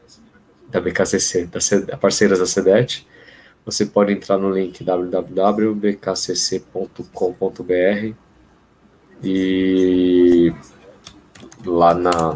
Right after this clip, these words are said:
no link, do lado direito em cima, você vai ter, é,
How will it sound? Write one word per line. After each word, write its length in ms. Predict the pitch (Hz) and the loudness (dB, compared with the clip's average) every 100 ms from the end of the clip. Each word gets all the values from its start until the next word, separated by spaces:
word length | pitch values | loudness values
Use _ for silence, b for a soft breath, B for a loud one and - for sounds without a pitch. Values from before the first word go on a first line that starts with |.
| 71 | -6
no 200 | 95 92 | -6 -4
link, 420 | 92 98 - - - | -4 -6 -12 -20 -6
do 80 | 98 | 0
lado 160 | 98 | 0
direito 420 | 95 92 98 95 | 0 2 2 0
em 40 | 95 | -4
cima, 400 | - - 98 104 | -4 -4 -2 -2
você 240 | 98 - | -2 -4
vai 160 | 95 95 | -4 -4
ter, 360 | - 98 101 - B B B B B B B B B B B _ _ | -2 -2 -2 -6 B B B B B B B B B B B _ _
é, 1000 | 95 95 92 92 92 92 90 90 90 92 | -10 -8 -8 -10 -10 -10 -10 -12 -12 -14